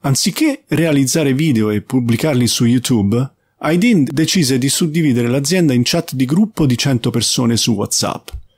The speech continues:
In questo modo ogni unità aziendale era in grado di pubblicare nella chat di gruppo i propri video di miglioramento prima e dopo.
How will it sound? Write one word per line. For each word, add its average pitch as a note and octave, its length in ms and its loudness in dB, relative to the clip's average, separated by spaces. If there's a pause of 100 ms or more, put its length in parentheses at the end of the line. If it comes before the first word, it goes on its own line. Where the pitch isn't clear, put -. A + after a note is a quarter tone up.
(320)
In B2+ 160 0
questo B3+ 280 0
modo A2+ 480 0
ogni F#3 220 4
unità E3 360 2
aziendale A2+ 760 0
era D#3 140 -2
in G3 80 4
grado A#2+ 320 0
di B2 80 0
pubblicare D3 680 -2
nella A2+ 220 0
chat - 300 -4
di B2+ 140 -2
gruppo A#2+ 540 -2
i B2+ 100 -2
propri E3 260 -2
video A#2 300 2
di A#2+ 100 2
miglioramento D#3+ 600 2
prima B2 220 0
e A2 60 0
dopo. G2+ 500 -4